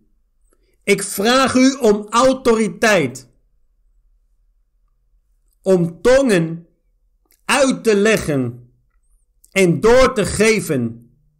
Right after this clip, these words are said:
aan alle mensen in de naam van Jezus Christus.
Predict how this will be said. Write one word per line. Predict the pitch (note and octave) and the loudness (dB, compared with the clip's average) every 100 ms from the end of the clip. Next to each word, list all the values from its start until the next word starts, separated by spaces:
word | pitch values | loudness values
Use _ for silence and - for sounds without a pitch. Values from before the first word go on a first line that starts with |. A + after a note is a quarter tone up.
| _ _ _ _ _ _ _ | _ _ _ _ _ _ _
aan | E3 F3 | -4 -4
alle | G3+ G#3+ G#3+ | 0 0 2
mensen | G3+ F#3 C#3 - A#2 A2 - _ _ _ _ _ _ _ _ | 2 2 0 -4 -4 -6 -12 _ _ _ _ _ _ _ _
in | - G3 F3+ | -2 0 2
de | E3+ | 0
naam | D#3 D#3 F3 F3+ F#3 E3+ - | 0 0 0 2 0 -4 -12
van | - C3+ B2+ B2 | -4 0 0 0
Jezus | D#3 E3+ E3+ C#3 - | 2 2 0 -4 -6
Christus. | C#3+ D3 - - - - - - | -4 -4 -4 -8 -12 -10 -12 -16